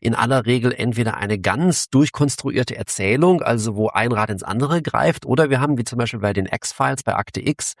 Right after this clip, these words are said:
so eine Balance zwischen episodischem Erzählen, das Ganze ist abgeschlossen am Ende der Episode, und es gibt aber diese größeren Bögen, die über die ganze Staffel oder die ganze Serie durchgehen und wo dann ab und zu dann mal so das, was man bei Akte X The Monster of the Week nennt, das Monster der Woche,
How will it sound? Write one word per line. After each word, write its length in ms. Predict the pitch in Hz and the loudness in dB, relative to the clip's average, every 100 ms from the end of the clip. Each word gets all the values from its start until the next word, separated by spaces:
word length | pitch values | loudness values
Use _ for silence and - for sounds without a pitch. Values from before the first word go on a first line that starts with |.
| - - - | -16 -16 -12
so 200 | - 117 | -4 2
eine 120 | 117 | 4
Balance 720 | 104 101 92 104 180 208 - - - - | 4 2 4 6 6 4 2 -8 -16 -10
zwischen 640 | - 127 - 131 120 113 | 0 2 2 4 4 4
episodischem 640 | - - 95 104 156 160 175 | -2 -2 -2 2 2 2 -2
Erzählen, 520 | 147 - 147 175 180 | -6 -2 0 2 2
das 120 | 123 | 0
Ganze 220 | 107 98 | -2 -4
ist 60 | 87 | -4
abgeschlossen 500 | 110 - 151 165 165 | -6 -4 -2 0 0
am 80 | 147 | 0
Ende 160 | 143 | 0
der 100 | 135 | 0
Episode, 440 | - 135 139 156 139 | -2 0 2 2 2
und 40 | |
es 100 | 123 | 0
gibt 160 | 151 104 | -2 -2
aber 120 | 117 | -2
diese 160 | 110 | -2
größeren 480 | 104 101 147 151 123 | 0 2 2 2 0
Bögen, 420 | 104 113 151 143 | 4 6 6 4
die 120 | 127 123 | 2 0
über 400 | 135 131 143 127 | 0 4 4 4
die 140 | 113 | 2
ganze 280 | 110 120 123 | 2 0 -6
Staffel 420 | - 107 - 123 | -2 -2 0 -2
oder 200 | 110 107 | -2 -2
die 80 | 104 | 0
ganze 280 | 104 107 98 | 0 -2 -2
Serie 440 | 101 104 107 95 | 0 0 2 0
durchgehen 520 | 90 90 95 - 95 | 2 4 2 0 -2
und 100 | 85 | 0
wo 60 | 98 | -2
dann 140 | 101 | -2
ab 140 | - - | -4 0
und 160 | 143 | 0
zu 220 | - 135 135 | 0 0 2
dann 160 | 120 | 4
mal 240 | 113 110 95 | 4 2 2
so 160 | 104 | 2
das, 200 | 101 101 | 2 0
was 140 | 107 110 | -6 -6
man 140 | 101 | -4
bei 120 | 98 | -2
Akte 260 | 104 - 98 | -4 -6 -8
X 180 | 120 - | -8 -4
The 60 | 98 | 2
Monster 380 | 104 120 - | 2 2 -2
of 80 | 98 - | -8 -2
the 120 | 95 | 2
Week 260 | 123 - | 2 2
nennt, 220 | 98 95 98 | 0 0 0
das 140 | 90 | 0
Monster 300 | 95 104 107 | 0 0 -2
der 140 | 95 | 0
Woche, 360 | 90 113 107 120 | 2 2 2 0